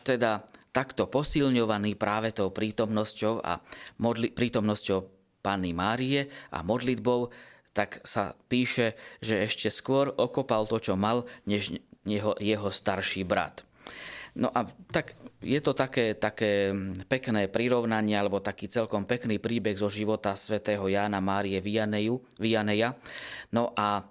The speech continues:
práve aj pre nás to môže byť takým posilnením pra-, túto dnešnú slávnosť na nebovzatia Panny Márie, pretože to je vyjadrením tej dnešnej slávnosti.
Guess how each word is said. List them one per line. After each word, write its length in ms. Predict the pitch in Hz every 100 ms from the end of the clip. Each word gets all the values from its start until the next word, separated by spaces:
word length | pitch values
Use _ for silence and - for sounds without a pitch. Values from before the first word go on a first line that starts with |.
| -
práve 560 | - 113 120 120 113 - 98
aj 240 | 104 98
pre 240 | - 135
nás 480 | 143 113 117 - - - - -
to 160 | 117
môže 320 | 113 113 113
byť 100 | 104 -
takým 300 | 107 - 104
posilnením 720 | 101 113 - 117 117 110 107
pra-, 240 | - 104 -
túto 400 | - 117 110 104
dnešnú 400 | 107 107 - 107
slávnosť 560 | - 98 113 120 98
na 120 | 101 101 101
nebovzatia 560 | 101 98 98 - 98
Panny 400 | 95 98 98 98
Márie, 560 | 98 104 110 107 98 92 - - - - - -
pretože 640 | 110 117 113 104 104 92 - _ - _ _ _ _ _ _ _ _ _ _ 143
to 80 |
je 160 | 151 120
vyjadrením 720 | 110 107 98 104 101 101 101
tej 240 | - 98 95
dnešnej 400 | 107 - 104 98
slávnosti. 880 | - 104 113 113 98 - 87 85